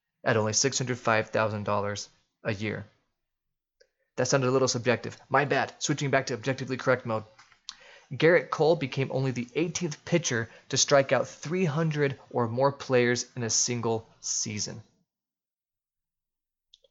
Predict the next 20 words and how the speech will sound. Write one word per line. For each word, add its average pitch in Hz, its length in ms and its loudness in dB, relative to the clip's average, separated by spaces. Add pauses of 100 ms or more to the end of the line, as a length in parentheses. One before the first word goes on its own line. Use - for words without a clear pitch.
(600)
Bryce 127 240 2
Harper 170 420 0 (380)
is 120 160 0
Vegas 113 680 0
strong. 107 640 -2 (2000)
Also, 135 260 4
Philadelphia 147 800 2
Phillies 139 360 0
spent 123 240 -2
four 156 260 2
hundred 135 380 -2
million 147 280 4
dollars 135 300 4
on 120 120 0
free 143 280 -4
agents 127 320 -2
before 131 320 -2
the 131 80 -2
season 127 320 -2
started, 117 400 0